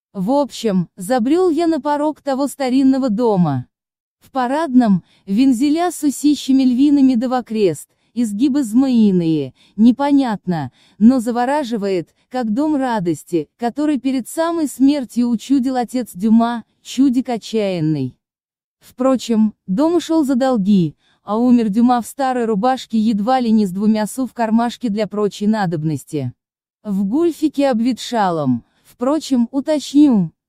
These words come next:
Перед смертью он сказал своему сыну: "Меня упрекают в том, что я был расточителен, я приехал в Париж с двадцатью франками в кармане".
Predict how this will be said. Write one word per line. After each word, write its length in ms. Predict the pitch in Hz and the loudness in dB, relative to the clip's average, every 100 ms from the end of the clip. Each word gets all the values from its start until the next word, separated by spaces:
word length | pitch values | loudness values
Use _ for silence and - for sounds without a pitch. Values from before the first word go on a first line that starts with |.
| _ - | _ -4
Перед 260 | 294 311 - | -2 -2 0
смертью 560 | 330 392 359 - 302 | 0 2 0 -2 0
он 140 | 311 269 | 0 0
сказал 440 | 285 240 269 269 | -2 -2 0 -2
своему 380 | - 254 240 226 | -2 -2 0 0
сыну: 640 | - 320 330 226 165 135 - | -2 0 4 2 0 -4 2
"Меня 380 | 220 254 285 311 | 6 8 6 2
упрекают 640 | 277 269 269 285 277 254 | -2 -2 -2 -2 -2 -4
в 100 | - | -8
том, 420 | - 277 233 170 131 _ _ | -2 0 2 0 -4 _ _
что 220 | - 240 | -8 -2
я 180 | 226 233 | 0 0
был 180 | 254 269 | 0 0
расточителен, 1040 | 247 - 247 - 269 240 202 180 147 123 _ - | -2 -4 -8 0 0 2 -2 -2 -4 -6 _ -14
я 260 | 175 277 269 | -4 -2 0
приехал 540 | 277 254 285 262 247 | 2 2 2 -2 -6
в 100 | - | -4
Париж 400 | 262 247 294 233 | -4 0 0 0
с 80 | 208 | -4
двадцатью 640 | 240 262 - 240 247 285 | -4 -4 -4 -2 0 -2
франками 580 | - 240 247 226 220 214 | -2 -4 -2 0 0 -2
в 100 | - | -2
кармане". 760 | 226 214 220 180 151 131 117 | -4 0 0 0 -2 -2 -6